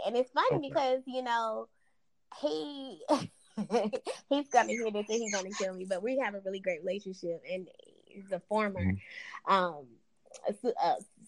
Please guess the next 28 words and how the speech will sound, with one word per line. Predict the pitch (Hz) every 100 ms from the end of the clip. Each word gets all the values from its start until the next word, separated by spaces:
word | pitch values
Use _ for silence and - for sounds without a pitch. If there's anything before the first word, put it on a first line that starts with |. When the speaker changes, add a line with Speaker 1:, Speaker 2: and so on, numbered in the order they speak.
| - - 190
Speaker 1:
a | - -
principal. | 214 170 214 - - - - - _ _ _ _ _ _ _ _ -
He | - 320
was | 339 294
just | 269 262
like, | 226 208
"Well, | 214 269
Apple | 302 285
Mania, | 262 254 247
you | 254
know | 285 302
I | 302 285
love | 233 214 220
it | 208
and | 202
I'm | 202
all | 240 262 269
for | 214 202
it | 196
and | 196
I | 208
support | 226 - - 180 170
it. | 175 185 - _ _ _ _ _
But | 214 214
you | 269
gotta | 349 381
realize | 330 359 320 285
we, | 254